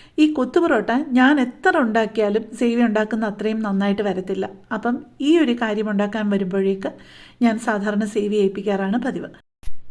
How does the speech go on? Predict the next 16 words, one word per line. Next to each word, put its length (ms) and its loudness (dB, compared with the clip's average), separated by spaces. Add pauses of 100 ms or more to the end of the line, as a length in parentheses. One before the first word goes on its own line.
ഇപ്പം 200 0
നമ്മുടെ 300 4
കൊത്തു 220 -2
പൊറോട്ടയ്ക്ക് 500 0
വേണ്ട 160 0 (480)
കാര്യങ്ങളാണ് 540 2 (140)
ഇതെല്ലാം 420 0
എടുത്ത് 240 -4
വെച്ചിരിക്കുന്നത് 540 -2
കേട്ടോ. 200 -4 (840)
സാമാന്യം 600 4
വലിയ 300 2 (320)
ഒമ്പത് 320 2
പൊറോട്ടയാണ് 560 0
എടുത്തിരിക്കുന്നത്. 640 -2
ഒരുപാട് 360 2